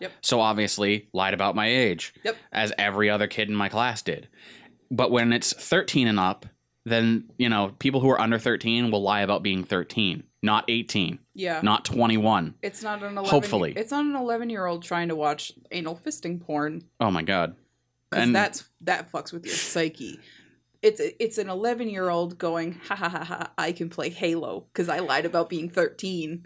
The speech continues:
Speaker 2: Yeah, so it's like, it, the, the age range to get into it is younger, and I think because of that,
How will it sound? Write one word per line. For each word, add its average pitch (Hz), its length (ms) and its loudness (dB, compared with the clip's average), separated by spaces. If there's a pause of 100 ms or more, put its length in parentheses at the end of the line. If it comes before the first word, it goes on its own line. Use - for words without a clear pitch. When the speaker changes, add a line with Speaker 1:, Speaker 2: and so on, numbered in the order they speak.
(140)
Speaker 2:
Yeah, 156 260 4
so 135 160 4
it's 131 120 2
like, 135 320 2
it, 139 240 4
the, 135 300 2
the 120 420 2
age 139 240 4
range 127 240 4
to 117 80 -2
get 110 160 4
into 113 240 2
it 104 80 4
is 95 300 0
younger, 104 420 2
and 90 100 2
I 90 60 0
think 104 220 -4
because 104 340 0
of 92 120 -2
that, 90 340 0